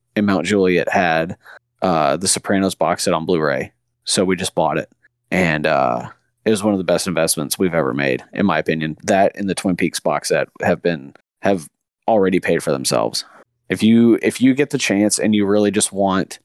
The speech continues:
Sopranos is cool because at times it's heavy, at times it's really fun. It's got a great cast, and there's just, like, there's a really fun dynamic between all of the cast. Um, and then at, at some points it gets,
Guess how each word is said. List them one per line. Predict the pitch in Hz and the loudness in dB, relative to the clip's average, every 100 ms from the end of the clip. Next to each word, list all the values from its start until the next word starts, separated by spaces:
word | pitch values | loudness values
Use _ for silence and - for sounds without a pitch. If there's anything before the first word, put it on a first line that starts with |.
| _ _ _ - | _ _ _ -4
Sopranos | - 127 127 135 165 | -2 0 2 2 2
is | 170 | -2
cool | - 110 113 | 0 2 2
because | 110 107 | 2 0
at | 101 | 0
times | - 104 110 | -2 -2 2
it's | 117 - | 0 2
heavy, | 101 98 95 92 _ _ _ | 0 2 0 -2 _ _ _
at | 101 | -2
times | - 104 104 | 0 0 0
it's | 98 | 0
really | 107 104 | 2 0
fun. | 98 101 98 98 92 - - - _ - | 0 -2 -2 -4 -4 -10 -20 -20 _ -8
It's | - | -2
got | 107 | 0
a | 95 | 0
great | 87 98 98 | 0 2 0
cast, | - 98 90 95 - | 0 0 2 0 0
and | 82 98 | 0 0
there's | 95 | 0
just, | 87 92 - | 0 -2 0
like, | 85 85 - _ _ _ - - | 0 -2 -6 _ _ _ -20 -4
there's | 127 117 | -2 0
a | |
really | 104 110 107 | 2 2 0
fun | - 104 101 | 0 -2 0
dynamic | 98 95 95 95 - | -2 0 -2 -4 -6
between | 80 - 92 | -8 -4 -2
all | 80 87 | 0 0
of | 80 | -2
the | 90 | -2
cast. | 87 82 85 - - _ _ _ - | 0 0 0 -4 -10 _ _ _ -4
Um, | 85 73 69 | -2 -2 -2
and | - 98 | -2 0
then | 101 | 0
at, | 98 - - | 0 -4 -4
at | 98 | -2
some | - 107 101 | 0 -2 -2
points | 98 95 | -4 -2
it | 95 | 0
gets, | 98 92 | 0 0